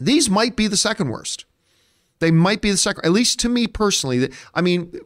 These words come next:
I know they worked for some other people, and that's great, but to me, they were pretty bad. All right, Aiden Foley writes, "Really liked the film, though, uh, thought Illuminati were kind of wasted, though, to be honest. Everyth-, uh, everything the cameo said, Mordo and Christine could have said."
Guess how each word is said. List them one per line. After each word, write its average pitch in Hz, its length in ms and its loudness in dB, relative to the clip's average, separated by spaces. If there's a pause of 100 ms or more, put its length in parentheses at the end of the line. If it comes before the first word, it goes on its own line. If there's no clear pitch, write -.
(120)
I 185 100 0
know 233 180 2
they 233 120 0
worked 196 200 0
for - 80 -4
some 180 200 0
other 175 120 0
people, 175 320 -2
and 143 140 -4
that's 151 220 -2
great, 139 400 0 (180)
but 139 120 -2
to 143 100 0
me, 156 340 2
they 143 180 0
were 127 140 2
pretty 117 320 -6
bad. 95 300 -4 (360)
All 147 40 2
right, 143 100 2
Aiden 180 260 0
Foley 175 300 2
writes, 113 300 0 (260)
"Really 226 360 4
liked 196 260 0
the 175 80 -2
film, 127 420 0 (220)
though, 190 320 2
uh, 160 180 2
thought 240 300 0
Illuminati 190 560 2
were 156 120 2
kind 180 300 -2
of 143 100 0
wasted, 160 340 0
though, 135 120 2
to 127 80 0
be 120 100 2
honest. 117 300 0
Everyth-, 175 400 -2
uh, 147 240 2
everything 196 400 0
the 170 80 0
cameo 160 460 2
said, 147 340 2
Mordo 143 500 2
and 135 120 -4
Christine 143 480 -2
could 135 160 -2
have 117 100 0
said." 131 340 0